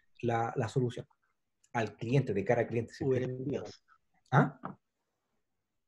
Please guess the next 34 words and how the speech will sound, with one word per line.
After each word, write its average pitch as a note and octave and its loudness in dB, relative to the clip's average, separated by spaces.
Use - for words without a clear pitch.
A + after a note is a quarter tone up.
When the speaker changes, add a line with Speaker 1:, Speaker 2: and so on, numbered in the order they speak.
Speaker 2:
Se - -12
está D3 -2
llamando C#3 -2
Uber E3+ 2
Envíos. C3+ -4
Speaker 1:
Uber D#3+ 6
Envíos, D3 10
sí. C3+ 8
Y B2 0
Rappi D3+ 6
también C#3+ 8
tiene E3 2
que D3+ 6
se D3 2
llama D3 10
Rappi D#3+ 6
cualquier D3 2
cosa, D3 6
que B2+ -4
es B2 -10
como C3+ -2
una, B2+ 0
un, B2 -2
un B2+ -2
segmento. G#2+ -4
Voy D3+ 10
a E3 8
responder E3 6
una E3 8
pregunta D#3+ 8
acá, F#2 6
dice, B2+ 2
súper E3 2
claro. E2+ 0